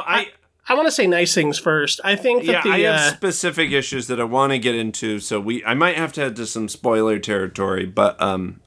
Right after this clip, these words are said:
Speaker 1: uh,
Speaker 2: Well, if
Speaker 1: yeah,
Speaker 2: we have
Speaker 1: go
Speaker 2: to,
Speaker 1: ahead, go
Speaker 2: we'll,
Speaker 1: ahead and say your piece.
Speaker 2: we could open that up. Um,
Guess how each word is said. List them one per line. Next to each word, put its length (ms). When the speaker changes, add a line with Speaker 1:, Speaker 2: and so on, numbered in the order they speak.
Speaker 1:
uh, 300
Speaker 2:
Well, 140
if 80
Speaker 1:
yeah, 60
Speaker 2:
we 20
have 160
Speaker 1:
go 60
Speaker 2:
to, 80
Speaker 1:
ahead, 120
go 40
Speaker 2:
we'll, 100
Speaker 1:
ahead 80
and 120
say 200
your 120
piece. 380
Speaker 2:
we 220
could 120
open 220
that 160
up. 180
Um, 560